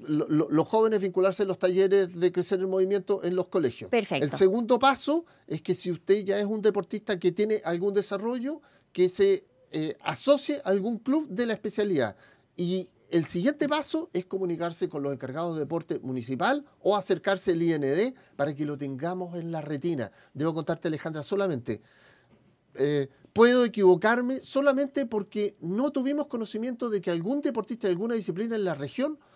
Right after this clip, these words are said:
Speaker 1: no tuvo los recursos para poder participar en una competencia relevante o en el equipamiento que necesitaba. Solamente dos casos. Joaquín Forma, le entregamos una bicicleta de carbono de más de diez millones de pesos para que pudiera practicar su disciplina.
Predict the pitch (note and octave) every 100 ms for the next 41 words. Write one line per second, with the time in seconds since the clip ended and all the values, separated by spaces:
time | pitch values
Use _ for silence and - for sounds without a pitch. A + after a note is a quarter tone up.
0 | - D3+ G#3 A#3 B3 B3 A#3 G3+ F#3 A3+
1 | A3+ A#3 - F#3 F3+ E3 G3 F#3+ F3+ D3+
2 | F3 F#3+ G3 F#3+ F#3 E3+ D3+ D3 F3 E3+
3 | D3 C#3 F#3 A3 G#3 G3 F3 E3+ F3+ F3
4 | F#3+ F3 - _ _ _ E3 D#3+ D3+ D3+
5 | C#3 G2 - _ _ - - A#3 A#3+ A#3
6 | A3+ A3 - B2+ - F2+ _ _ _ _
7 | _ _ - F3+ D#3 G3+ - A#3 A#3 A#3+
8 | C4 - _ - E3 E3 E3+ E3+ F#3+ G3
9 | F#3+ F#3 F#3 F#3 F3 D3+ D3+ F#3+ G3 G3
10 | - C3+ F3 F3+ E3 E3 G#3 G#3 G3 F#3+
11 | F#3+ F#3+ F#3+ G#3 G#3 G#3 G#3 G3+ F#3+ F#3+
12 | G#3+ A3+ A#3 _ _ _ - F3+ F#3 F#3
13 | F#3 G#3 G#3 G3 F3+ F#3 G#3 F#3+ G3+ G3+
14 | G3 D#3 E3+ E3+ F#3+ C#4+ D3+